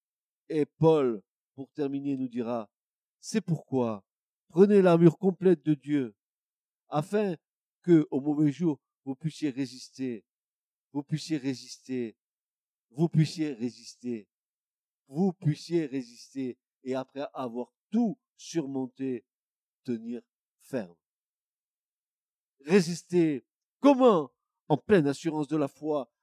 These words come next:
avec cette ferme espérance que celui qui est en nous,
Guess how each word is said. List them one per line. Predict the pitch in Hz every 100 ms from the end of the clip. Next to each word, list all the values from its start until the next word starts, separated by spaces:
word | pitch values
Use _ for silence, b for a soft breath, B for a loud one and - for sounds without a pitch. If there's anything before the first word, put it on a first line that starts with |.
| _
avec | 147 165 -
cette | - 165 -
ferme | - 285 320 320
espérance | 202 - 185 175 170 151 - _ _
que | 180
celui | - 196 196
qui | 190
est | 180 185
en | 185
nous, | 214 294 285